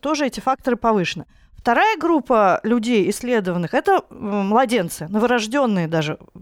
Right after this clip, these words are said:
так точнее сказать, с какими-то тяжелыми последствиями, э, перинатальными. И именно по тому, как, какая динамика, м, концентрации нейроспецифических белков, э, в крови, э,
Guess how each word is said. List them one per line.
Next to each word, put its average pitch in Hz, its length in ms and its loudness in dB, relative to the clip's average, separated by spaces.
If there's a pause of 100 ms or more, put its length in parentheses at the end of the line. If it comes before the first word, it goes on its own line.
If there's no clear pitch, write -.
(100)
так - 220 -4
точнее 170 380 -4
сказать, 302 480 -2 (260)
с - 120 -16
какими-то 320 500 0
тяжелыми 302 640 2
последствиями, 226 1200 2
э, 170 300 2
перинатальными. 214 840 2 (560)
И 269 280 0
именно 294 480 2
по 277 800 4
тому, 262 320 4
как, 262 280 0
какая 254 340 2
динамика, 220 920 2 (100)
м, 185 340 0
концентрации 247 720 -2
нейроспецифических 220 1000 -2
белков, 226 540 2 (120)
э, - 40 -2
в 160 800 0 (200)
крови, 226 480 2 (240)
э, - 160 -6